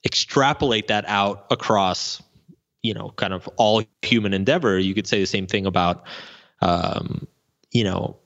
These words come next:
our economy, a business growing, a political system, you know, it, it's, there's, it's when somebody,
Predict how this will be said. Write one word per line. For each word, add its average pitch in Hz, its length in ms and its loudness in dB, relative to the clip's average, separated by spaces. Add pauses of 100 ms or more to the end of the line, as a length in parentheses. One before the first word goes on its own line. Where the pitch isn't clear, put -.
(520)
our 90 160 2
economy, 135 640 4
a 110 80 4
business 127 420 4
growing, 113 800 2
a 92 280 -2
political 123 480 2
system, 104 800 0
you 104 100 0
know, 95 220 2
it, 107 180 4
it's, 120 340 0
there's, 113 340 2 (1400)
it's 107 480 0
when 117 160 6
somebody, 131 600 2